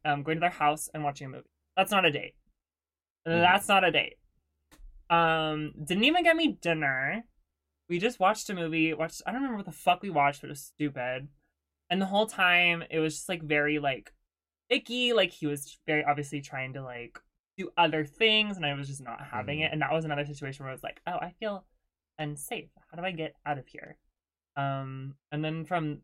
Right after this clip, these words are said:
Speaker 1: that one and the other one, then on, I realized, I was like, "Stop being an idiot. Like, please, like, don't be dumb, girl." But yeah, that's my only other, like,
Speaker 2: Mm-hmm.
Speaker 1: so.
Speaker 2: And how's your current relationship?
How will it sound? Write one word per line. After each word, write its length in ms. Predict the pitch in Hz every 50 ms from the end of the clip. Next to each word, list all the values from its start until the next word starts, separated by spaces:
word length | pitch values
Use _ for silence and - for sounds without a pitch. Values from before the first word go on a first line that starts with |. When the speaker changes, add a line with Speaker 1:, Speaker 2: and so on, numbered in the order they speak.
| -
Speaker 1:
that 240 | 143 156 156 160 -
one 240 | 165 160 160 156 156
and 120 | 151 147
the 100 | 143 -
other 180 | 135 135 143 143
one, 340 | 139 139 139 135 131 131 123
then 160 | 151 151 151
on, 180 | 143 139 139 135
I 100 | 131 131
realized, 520 | 123 127 131 127 127 127 127 131 - -
I 20 | 143
was 120 | 143 139
like, 100 | 147 _ _ _ _ _ _
"Stop 140 | - 202 208
being 140 | 302 311 269
an 80 | - -
idiot. 320 | - 58 - - - - _ _ -
Like, 280 | 147 139 139 139 _
please, 500 | _ 180 175 180 196 208 202 - - - - - _ _ _ _ _ _ _ _ _ _ -
like, 260 | 165 156 143 143 - _ _ -
don't 200 | 147 165 170 185
be 100 | 226 233
dumb, 300 | 170 143 123 123 113 113
girl." 360 | 107 101 101 - - 165 160 160 - _ _ _ _ _ _ _ _ _ _ _ _ _ _ _ _ -
But 160 | - 50 -
yeah, 200 | - - - - - 165 - _ _
that's 140 | 165 175 175
my 80 | 202
only 180 | 170 160 156 147
other, 160 | 139 135 131
like, 160 | 117 120 113 - _ - 139 - _ _ _ _ _ _ _ _ _ _ _ _ _ _ _ _ _ _ _ _ _ -
Speaker 2:
Mm-hmm. 180 | 175 180 151 104 - _ _ _ _ _ _ _ _ _ _ _ _ _ _ _ _ -
Speaker 1:
so. 120 | - - - 160 _ _ _ _ _ _ _ _ _ _ _ _ _ _ _ _ _ _ _ _ _ _ _ _ _ _ _ _ _ _ _ _ _ _ _ _ _ -
Speaker 2:
And 120 | - 101 101
how's 160 | 92 87 -
your 80 | 143
current 240 | - - 139 131 120
relationship? 760 | 120 113 113 107 - - 117 - - - 110 101 101 107 117